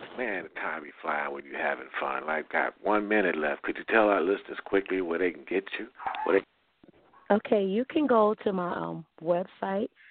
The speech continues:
Speaker 2: sound through music dot com. You can also reach it at, at the wave dot com. You know, you gotta buy it all 'cause they'll take it. And, <laughs> um, um, you can go
Speaker 1: Yeah.
Speaker 2: there. You can find us on Facebook,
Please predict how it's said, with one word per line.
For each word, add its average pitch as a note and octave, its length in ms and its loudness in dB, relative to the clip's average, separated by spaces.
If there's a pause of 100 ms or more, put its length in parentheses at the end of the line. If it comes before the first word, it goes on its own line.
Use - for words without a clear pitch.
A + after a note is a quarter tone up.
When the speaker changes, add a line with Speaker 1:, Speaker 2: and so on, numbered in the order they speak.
(560)
Speaker 2:
sound F#3 320 4
through G3+ 180 2
music F#3 420 2 (100)
dot D3+ 280 2
com. D3 540 2 (580)
You G3+ 140 6
can B3 160 2
also A#3+ 360 2
reach G3+ 300 -8
it F3+ 160 -6
at, E3 200 -6 (140)
at F#3 240 -2
the F#3 80 -2
wave F#3 340 2
dot D3 260 -8
com. C#3+ 380 -14 (240)
You D#3+ 140 -8
know, C#3+ 100 -10
you C#3+ 120 -14
gotta D3 240 -6
buy D3 240 -2
it C#3+ 120 2
all C#3+ 240 2
'cause C3+ 240 -8 (800)
they'll D3+ 180 6
take - 260 2
it. D3 120 -10 (460)
And, G#3+ 360 6 (160)
<laughs> - 120 -18
um, F3+ 540 -2
um, E3 360 -14 (260)
you G3 80 -14
can F#3+ 120 -20
go - 60 2
Speaker 1:
Yeah. F#3+ 240 4
Speaker 2:
there. G3 160 -2
You G3 120 -8
can G3 120 -10
find F3 280 -2
us F3 160 -8
on E3 260 -4
Facebook, F#3 600 4